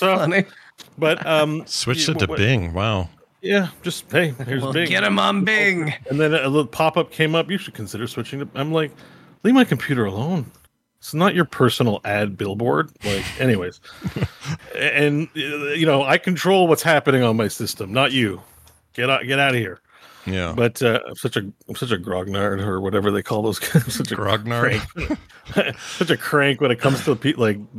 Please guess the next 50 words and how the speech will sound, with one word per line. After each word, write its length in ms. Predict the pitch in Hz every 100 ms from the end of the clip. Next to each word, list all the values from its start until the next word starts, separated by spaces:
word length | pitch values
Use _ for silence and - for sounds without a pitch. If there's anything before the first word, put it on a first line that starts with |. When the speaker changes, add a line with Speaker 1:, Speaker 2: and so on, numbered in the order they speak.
| 117
Speaker 1:
th-, 180 | - - 123 113 -
these, 340 | 113 101 - -
these, 300 | 113 104 101 101
my 120 | 107 101
P 220 | - 117
C. 340 | - 110 95
It 80 | 101
has 200 | 110 110
to 80 | -
be 240 | 107 104
the 100 | 95
way 380 | 101 113 113 104 -
I, 80 | 101
I 60 | 95
said 260 | - 110
it. 80 | 95 - - - - -
But, 260 | 131 127 123 _ - _ _ _ -
um, 460 | 131 123 120 107 - _ _ _ _ _ _ _ _
what 100 | 156
was 80 | 127
it? 140 | 113 107 _ _ 139 -
So, 220 | - 151
so 340 | 110 143 127 - - _ - -
play, 180 | - 165
I, 140 | - 160 -
it's 180 | - -
terrible, 580 | - 190 139 98 90 90
obviously, 760 | 120 104 95 85 - 95 92 -
and 280 | 120 120 117 _ _
I 160 | 120 131
think 300 | - 165 -
when 120 | 139 123
I, 120 | 120
in 200 | 139 127
the 120 | 123
article 340 | 131 135 - 110
later, 320 | 135 113 101
it 80 | 104
uses 380 | 131 131 113
this 180 | 107 110
as 80 | 113
a 60 | 98
launch 320 | 98 107 -
pad 220 | 110 95
just 160 | 95 -
to 60 |
discuss 480 | 95 95 - 113 95
that 160 | - 98
very 340 | 104 98 95
issue. 360 | 101 - 90